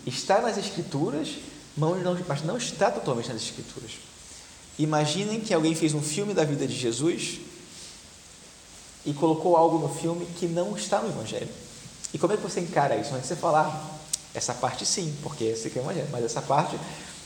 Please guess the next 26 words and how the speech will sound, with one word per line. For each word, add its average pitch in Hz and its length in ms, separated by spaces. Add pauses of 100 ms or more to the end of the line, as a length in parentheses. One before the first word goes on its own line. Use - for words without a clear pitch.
(260)
é 131 60
muito 131 240
bonita, 202 460
mas 110 220 (200)
haja 127 220
criatividade 170 840
do 120 80
autor 117 360
de - 100
colocar 113 380
isso 101 200
aqui." - 160 (760)
Ok, 175 360 (160)
é 147 80
isso 160 220
que 156 60
nós 151 160
vamos - 220
fazer. 110 260 (580)
Nós 117 120
vamos 120 180
criar 120 240
uma 113 160
cena 170 360 (920)
na 135 100
cabeça, 123 500